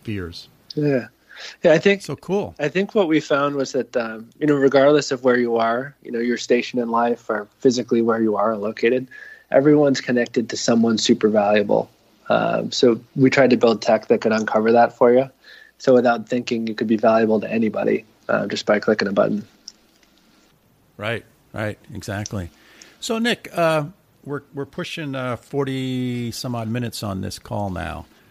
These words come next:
Speaker 1: So what other things, uh, have I not asked you or we haven't talked about that, that you'd like to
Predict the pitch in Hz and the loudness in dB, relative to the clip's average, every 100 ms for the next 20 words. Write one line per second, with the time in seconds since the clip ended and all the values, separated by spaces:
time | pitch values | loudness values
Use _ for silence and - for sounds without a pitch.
0 | _ - 175 139 185 269 254 196 202 190 | _ -10 -8 -6 -4 -2 -2 -4 -4 -4
1 | 170 - - 135 127 131 135 127 123 120 | -4 -8 -6 -6 -6 -6 -6 -4 -6 -6
2 | 127 135 - _ _ - 117 104 - 98 | -6 -8 -12 _ _ -8 -8 -8 -10 -8
3 | 90 90 98 110 107 - 104 101 95 90 | -6 -8 -6 -6 -6 -6 -6 -6 -8 -8
4 | 85 82 - 90 - - 92 98 92 87 | -8 -10 -10 -10 -10 -12 -12 -12 -10 -10
5 | 87 - 95 87 85 | -10 -12 -12 -10 -12